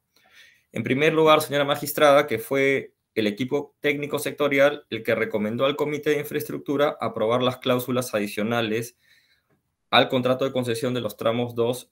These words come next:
y tres de la irsa Sur. En segundo lugar, que fue el Consejo Directivo de Proinversión quien aprobó las cláusulas adicionales a los contratos de concesión de los tramos dos y tres.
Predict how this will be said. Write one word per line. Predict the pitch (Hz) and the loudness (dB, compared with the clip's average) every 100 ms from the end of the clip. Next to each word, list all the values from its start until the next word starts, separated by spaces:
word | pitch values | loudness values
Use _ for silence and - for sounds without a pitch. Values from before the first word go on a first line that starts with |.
| _ | _
y | 113 | -10
tres | 104 110 113 | -4 -4 -2
de | 110 | -4
la | 92 | -4
irsa | 95 - | -6 -6
Sur. | 113 156 120 - _ _ _ _ _ _ - | -4 -2 -4 -8 _ _ _ _ _ _ -8
En | 110 | -2
segundo | 139 143 160 | -2 0 2
lugar, | 151 143 151 147 | 6 6 6 2
que | 120 | -4
fue | - 170 | 0 2
el | 170 | 2
Consejo | 151 143 160 165 160 | -2 0 0 2 4
Directivo | 127 113 - 156 135 127 | 2 0 0 0 2 0
de | 113 | 0
Proinversión | 107 110 113 - 135 | -4 -4 -4 -4 -6
quien | 147 131 113 | -2 -2 0
aprobó | 110 113 113 165 | 0 0 2 2
las | 147 - | 0 -2
cláusulas | - 175 185 175 156 151 | 2 4 4 0 -2 0
adicionales | 117 117 117 120 131 131 143 | -2 -2 -4 -4 -4 -4 -4
a | 113 | -6
los | 110 | -6
contratos | 104 104 123 120 131 | -8 -4 -4 -4 -6
de | 127 | -6
concesión | 123 123 123 127 127 | -6 -6 -4 -2 0
de | 127 | -2
los | 104 | -4
tramos | - 110 117 113 | -6 -6 -6 -4
dos | 120 127 | -6 -6
y | |
tres. | 120 131 110 - | -4 -2 -2 -6